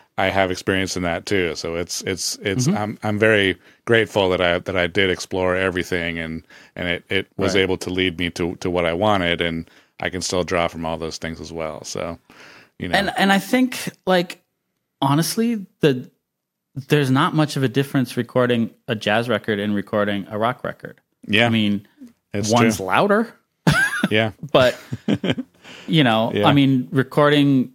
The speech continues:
Speaker 2: you know, Diana Krall and her band and recording the Rolling Stones, it's the s-, you're doing the same stuff. You're
Speaker 1: Right.
Speaker 2: putting people out in the room. You're let, you know,
Speaker 1: <laughs>
Speaker 2: again, good headphone mix, make sure they can hear,
Speaker 1: Yeah.
Speaker 2: make sure they can see, and hit record and let it
Speaker 1: Yep.
Speaker 2: happen,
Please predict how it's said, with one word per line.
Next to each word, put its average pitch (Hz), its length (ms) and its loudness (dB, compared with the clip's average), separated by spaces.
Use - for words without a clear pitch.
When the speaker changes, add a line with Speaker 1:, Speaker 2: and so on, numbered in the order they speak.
Speaker 2:
you 143 160 2
know, 113 180 2
Diana 117 360 2
Krall 151 260 2
and 123 80 2
her 147 140 0
band 113 380 0
and 120 140 0
recording 110 640 2
the 113 100 2
Rolling 113 280 2
Stones, 131 460 0
it's - 200 -2
the - 80 -4
s-, - 320 -2
you're 123 160 -2
doing 156 180 4
the 131 60 2
same 135 220 2
stuff. - 360 -2
You're 107 80 2
Speaker 1:
Right. 101 60 2
Speaker 2:
putting 165 180 2
people 165 220 2
out 151 120 2
in 160 60 0
the 143 80 4
room. 123 320 2
You're 123 160 4
let, 139 220 2
you 135 120 4
know, 107 260 2
Speaker 1:
<laughs> - 120 -4
Speaker 2:
again, 135 380 2
good 147 160 4
headphone 151 420 4
mix, 170 280 0
make 123 140 2
sure 131 120 0
they 120 120 2
can 123 120 2
hear, 175 180 4
Speaker 1:
Yeah. - 40 6
Speaker 2:
make - 140 2
sure 120 120 -2
they 110 120 0
can 110 120 -4
see, 202 460 2
and 131 340 2
hit - 180 2
record 143 520 2
and 123 180 2
let 113 240 4
it - 60 2
Speaker 1:
Yep. 120 40 -4
Speaker 2:
happen, 117 400 0